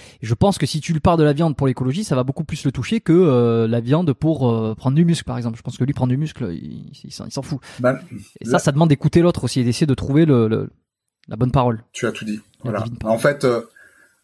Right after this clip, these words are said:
Speaker 2: euh, ça nous ramène à quelque chose de fondamental, c'est, euh, l'ego.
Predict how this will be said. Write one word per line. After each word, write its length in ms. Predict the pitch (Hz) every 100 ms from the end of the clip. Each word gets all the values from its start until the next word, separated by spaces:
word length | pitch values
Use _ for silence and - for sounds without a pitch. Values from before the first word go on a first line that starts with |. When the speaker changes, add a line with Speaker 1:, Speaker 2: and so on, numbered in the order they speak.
| -
Speaker 2:
euh, 260 | 107 107
ça 160 | 101 120
nous 120 | 120
ramène 300 | 110 117 123
à 80 | 110
quelque 260 | 120 117 120
chose 220 | 135 120
de 80 | 110
fondamental, 760 | - 113 104 101 104 117 131
c'est, 460 | - - 107 113 127 101
euh, 600 | 98 92 90 87 87 87 - _ _ _
l'ego. 420 | 110 117 123 123